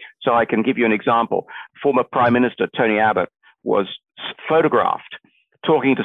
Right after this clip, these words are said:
somebody in the area where he lives, and he wasn't wearing a mask. Um, he was reported to police, which is a whole different, you know, a whole nother thing. Why, why are we doing this? Why are we shopping our, why are we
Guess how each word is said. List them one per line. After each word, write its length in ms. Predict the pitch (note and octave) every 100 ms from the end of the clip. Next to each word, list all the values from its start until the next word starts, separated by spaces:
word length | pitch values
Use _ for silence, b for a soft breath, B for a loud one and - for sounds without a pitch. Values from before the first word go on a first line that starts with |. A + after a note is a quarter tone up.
| -
somebody 480 | A#2 A2 G#2+ G#2+ G2+
in 140 | G#2+
the 100 | G#2
area 260 | G#2 G#2 G2+
where 180 | G2+ G2+
he 140 | G#2+
lives, 280 | G2+ F#2+ F2+ G#2+
and 100 | G#2
he 80 |
wasn't 320 | G2+ G#2 G#2 G2+
wearing 260 | F#2 F#2
a 40 | F2
mask. 400 | F2+ F2+ G#2+ B2+ - - B B B B -
Um, 540 | G2 G2 G2 G2 G2 - b -
he 180 | D#3+
was 180 | E3 D3
reported 640 | A#2 - C3+ B2 - F2+ - -
to 120 | F#2 -
police, 340 | G2 F2+ - B2
which 160 | -
is 60 | A2+
a 60 |
whole 220 | B2 F3 D3
different, 400 | A2+ G3 - -
you 80 | D3+
know, 100 | A2
a 40 |
whole 220 | A#2+ D3 C3+
nother 260 | D3+ C#3+
thing. 280 | C3+ G2+ G2
Why, 280 | B2 C#3+ C#3
why 300 | A#2 C#3+ D#3
are 40 | A#2+
we 100 | A#2
doing 260 | A#2+ A2
this? 160 | F#2+ - -
Why 200 | B2 C3
are 60 |
we 220 | A#2+ A2 - -
shopping 340 | E3 A2+ G2+
our, 340 | G2+ F#2+ F#2+ - B B B B B B -
why 200 | A2+ B2+
are 80 | A#2+
we 280 | A2 G#2